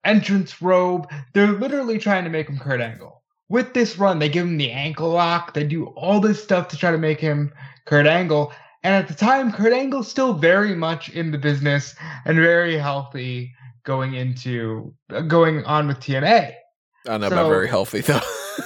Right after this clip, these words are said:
Speaker 1: Well,
Speaker 2: Seemingly
Speaker 1: that's
Speaker 2: very
Speaker 1: neither here nor
Speaker 2: healthy, <laughs> yeah.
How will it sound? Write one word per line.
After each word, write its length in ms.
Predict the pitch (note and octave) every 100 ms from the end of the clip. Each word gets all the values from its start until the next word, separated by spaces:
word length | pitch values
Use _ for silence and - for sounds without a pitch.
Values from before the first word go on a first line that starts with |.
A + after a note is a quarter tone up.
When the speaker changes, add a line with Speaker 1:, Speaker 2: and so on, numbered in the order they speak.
| - - - - - _ _
Speaker 1:
Well, 340 | D3 F3 F#3+ E3+
Speaker 2:
Seemingly 480 | C#3+ G3 D#3 C3 -
Speaker 1:
that's 60 |
Speaker 2:
very 180 | A#2 F3 D#3+
Speaker 1:
neither 0 |
here 80 | D3+
nor 80 | C#3 A#2+
Speaker 2:
healthy, 180 | C3 -
<laughs> 60 |
yeah. 220 | E3+ A2